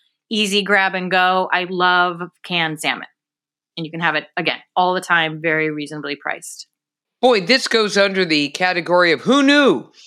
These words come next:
Speaker 2: You know, I mean, I remember the legumes.
Speaker 1: Yep.
Speaker 2: But the salmon, you know, that's amazing. And it's really easy stuff, and it's also cheap. It's cheap.
Speaker 1: Yeah, you get a bag of mixed, here, I'm gonna make your lunch for you. You have a bag of mixed greens that you don't have to do anything with.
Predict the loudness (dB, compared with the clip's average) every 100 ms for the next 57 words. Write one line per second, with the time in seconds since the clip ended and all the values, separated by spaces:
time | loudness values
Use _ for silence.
0 | _ -20 -20 -20 -12 0 4 4 4 2
1 | -2 _ _ -2 2 4 4 2 0 2
2 | 2 2 2 2 2 4 2 4 2 4
3 | 2 -2 -4 -10 _ _ _ _ _ _
4 | 0 0 -2 -6 -4 -4 -6 -6 -4 0
5 | 0 0 -4 -8 -8 -4 0 0 0 -2
6 | _ _ _ 0 2 0 0 2 2 0
7 | -2 -4 -6 -16 _ _ _ -2 -2 -2
8 | 0 0 2 0 0 0 -4 -2 -2 2
9 | 0 2 0 0 0 2 0 -2 -6 -2
10 | -2 -2 -8 -20 _ _ _ -14 -10 -2
11 | 0 0 -4 -2 0 0 0 2 2 2
12 | 0 0 0 0 -2 -4 -2 0 0 0
13 | -2 -2 0 2 0 -2 -2 0 2 2
14 | 0 0 0 0 -4 -6 -8 -10 -6 -4
15 | -2 -4 -2 -2 -2 -6 -6 -4 -4 -4
16 | -2 0 -2 -2 -4 -4